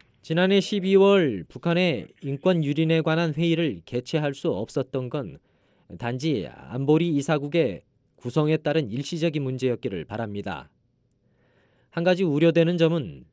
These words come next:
새해를 맞아 안보리 이사국 구성이 변했지만 미국뿐 아니라 그 어떤 나라도 안보리에서 북한 인권 문제를 논의하려는 노력을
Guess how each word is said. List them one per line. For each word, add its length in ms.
새해를 420
맞아 440
안보리 460
이사국 480
구성이 380
변했지만 720
미국뿐 500
아니라 500
그 180
어떤 280
나라도 540
안보리에서 1000
북한 340
인권 260
문제를 520
논의하려는 800
노력을 520